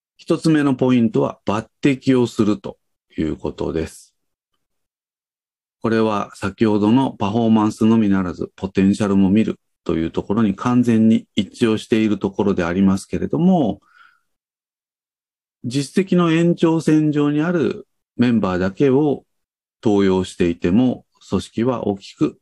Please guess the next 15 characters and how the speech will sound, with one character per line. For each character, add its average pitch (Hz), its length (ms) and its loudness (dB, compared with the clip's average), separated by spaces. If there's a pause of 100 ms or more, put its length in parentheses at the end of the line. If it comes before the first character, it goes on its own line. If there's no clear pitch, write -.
な 85 100 -4
り 80 100 -6
ま 82 140 -6
せ 95 160 -6
ん。 - 140 -14 (1400)
ポ 123 120 -6
テ 151 140 2
ン 156 120 4
シ 151 100 -2
ャ 139 60 0
ル 139 140 2
を 135 100 4
い 143 100 -4
か 151 160 0
に 139 360 2